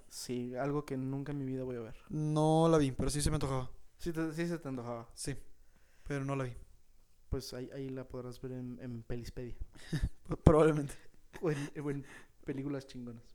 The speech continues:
Speaker 2: Películas chingonas punto net.
Speaker 1: Punto net.
Speaker 2: Eh, algo no tan chingón te ocurrió hace un momento.
Speaker 1: Sí, cierto.
Speaker 2: Gente en casita no lo sabe. Porque,
Speaker 1: Gente en
Speaker 2: pues,
Speaker 1: casita no lo
Speaker 2: no,
Speaker 1: sabe.
Speaker 2: pues, número uno, que les importa.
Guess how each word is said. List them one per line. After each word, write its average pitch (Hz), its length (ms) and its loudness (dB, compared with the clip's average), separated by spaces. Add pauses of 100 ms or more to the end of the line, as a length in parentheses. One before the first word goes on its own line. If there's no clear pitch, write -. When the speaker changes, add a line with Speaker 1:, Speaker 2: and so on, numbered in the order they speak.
(220)
Speaker 2:
Películas 175 260 6
chingonas 160 280 0
punto 160 240 -2
net. 135 160 -4 (380)
Speaker 1:
Punto 143 280 -6
net. 123 160 -8 (480)
Speaker 2:
Eh, 156 840 2 (1400)
algo 214 380 8
no 214 220 4
tan 220 240 0
chingón 160 500 2
te - 80 0
ocurrió 143 480 2
hace 143 220 0
un 139 120 0
momento. 143 360 -2 (920)
Speaker 1:
Sí, - 200 -12
cierto. 127 320 -8
Speaker 2:
Gente 202 380 6
en 220 80 4
casita 180 360 4
no 170 120 8
lo 165 80 6
sabe. 156 320 0 (640)
Porque, 143 380 -4
Speaker 1:
Gente 135 140 -4
en - 20 -10
Speaker 2:
pues, 127 100 -8
Speaker 1:
casita 135 140 -4
no 131 80 -2
lo 127 60 -2 (180)
Speaker 2:
no, 127 60 -6
Speaker 1:
sabe. 113 100 -18 (500)
Speaker 2:
pues, - 160 -18 (100)
número 190 240 6
uno, 214 180 4
que 156 80 0
les 143 140 2
importa. 196 400 6